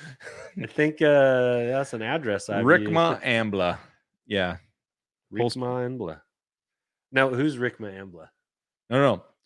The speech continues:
Speaker 2: All right. Make sure, Gary, hashtag name. Throw it in there, please.
Speaker 1: He's got posters.
Speaker 2: Yeah,
Speaker 1: He
Speaker 2: he
Speaker 1: may
Speaker 2: does.
Speaker 1: not want 'em. I
Speaker 2: I
Speaker 1: don't
Speaker 2: get
Speaker 1: know.
Speaker 2: it.
Speaker 1: But if he does,
Speaker 2: Dude,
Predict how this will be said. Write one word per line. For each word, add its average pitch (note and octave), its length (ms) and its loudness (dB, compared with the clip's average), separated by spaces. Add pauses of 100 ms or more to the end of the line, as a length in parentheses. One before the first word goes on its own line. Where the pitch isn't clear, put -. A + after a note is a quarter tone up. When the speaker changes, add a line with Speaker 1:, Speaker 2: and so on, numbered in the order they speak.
Speaker 2:
All A2+ 80 4
right. B2 140 6
Make A#2+ 140 0
sure, D3+ 140 0
Gary, A2+ 260 6
hashtag A2+ 320 2
name. G#2 240 -2
Throw G2+ 180 -2
it G#2 60 0
in G2+ 100 -2
there, F2 120 -6
please. E2+ 320 -8 (960)
Speaker 1:
He's F#2 140 -14
got E2 160 -12
posters. D2 480 -20 (540)
Speaker 2:
Yeah, G#2+ 280 0
Speaker 1:
He B2+ 100 2
Speaker 2:
he D3+ 60 4
Speaker 1:
may D3+ 100 2
Speaker 2:
does. C#3+ 80 0
Speaker 1:
not A#2 200 2
want F#2+ 220 -6
'em. E2+ 60 -12
I A2 100 0
Speaker 2:
I A#2 40 2
Speaker 1:
don't G2 80 -4
Speaker 2:
get F2 60 -8
Speaker 1:
know. E2+ 80 -8
Speaker 2:
it. - 100 -18
Speaker 1:
But G3 140 6
if A3+ 100 2
he A#3+ 80 -2
does, A2 300 0
Speaker 2:
Dude, C#3+ 100 -4